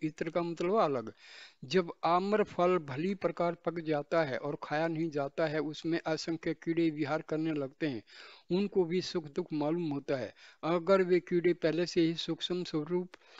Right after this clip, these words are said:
करके न रहते तो फल के पकने पर न प्रतीत होते, और अनगणित कीड़े वृक्ष भर में भरे हैं। ऐसा कोई भाग नहीं है जो कीड़ों यानी जीवों से शून्य हो।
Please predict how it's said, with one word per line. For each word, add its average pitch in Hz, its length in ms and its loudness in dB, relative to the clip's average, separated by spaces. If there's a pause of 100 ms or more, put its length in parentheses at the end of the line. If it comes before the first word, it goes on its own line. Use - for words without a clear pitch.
(320)
करके 170 340 4
न 170 120 2
रहते 175 440 4
तो 165 180 -2
फल 160 280 -2
के 170 200 2
पकने 160 440 -2
पर 165 180 0
न 165 180 0
प्रतीत 147 460 -6
होते, 135 300 -4
और 139 280 -6 (120)
अनगणित 175 560 -2 (140)
कीड़े 156 320 0
वृक्ष 151 440 -6
भर 139 180 -4
में 160 240 -2
भरे 135 220 -2
हैं। 110 180 -8 (400)
ऐसा 165 300 2
कोई 170 260 4
भाग 151 340 -2
नहीं 160 320 0
है 151 180 0
जो 160 300 -2 (880)
कीड़ों 196 720 4
यानी 175 580 2
जीवों 175 320 0
से 180 220 2
शून्य 160 340 -2
हो। 131 240 -4